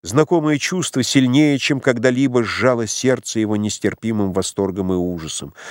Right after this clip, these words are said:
Он весь потянулся к ней, как будто просыпаясь,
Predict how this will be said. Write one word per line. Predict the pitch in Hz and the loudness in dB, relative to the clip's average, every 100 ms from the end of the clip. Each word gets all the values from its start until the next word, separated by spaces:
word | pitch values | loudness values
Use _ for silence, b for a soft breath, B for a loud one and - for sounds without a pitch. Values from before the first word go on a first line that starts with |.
| B B | B B
Он | 170 | 2
весь | 147 190 170 | 4 2 2
потянулся | - 147 143 135 175 156 - 139 | -2 -4 -2 0 0 0 -2 -2
к | |
ней, | 135 165 147 | 0 2 2
как | 139 117 | 0 -2
будто | 123 156 - | -4 -8 -6
просыпаясь, | 135 123 120 135 113 165 165 120 90 - | -8 -6 -6 -4 0 0 0 -2 -6 -10